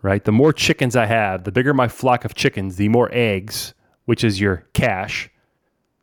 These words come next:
that it could, or the, or the, the return that that has the potential to generate for you. Man, so if I can build up an account that has the ability to generate all these eggs,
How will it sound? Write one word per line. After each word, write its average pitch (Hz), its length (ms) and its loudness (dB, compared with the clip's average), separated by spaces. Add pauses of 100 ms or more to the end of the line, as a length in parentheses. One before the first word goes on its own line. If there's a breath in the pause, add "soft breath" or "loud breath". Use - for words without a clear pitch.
that 107 140 0
it 101 40 -2
could, 98 340 -6
or 123 140 0
the, 104 100 -2
or 120 120 4
the, 104 120 0 (260 loud breath)
the 120 100 0
return 113 960 0
that 110 200 -2
that 107 200 0
has 113 220 -2
the 98 100 -4
potential 110 560 -6
to 101 140 -8
generate 98 520 -2
for 117 320 0
you. - 280 -10 (840 loud breath)
Man, 120 260 0
so - 140 -8 (120)
if 123 160 -14
I 160 160 -2
can 107 220 -8
build 135 300 -2
up 131 220 -2
an 110 80 -12
account 98 520 -8 (360)
that 107 100 -4
has 127 220 0
the 117 140 -2
ability 110 480 -2
to 92 120 -10
generate 98 720 -4 (760)
all 120 120 0
these 120 220 -2
eggs, - 560 -6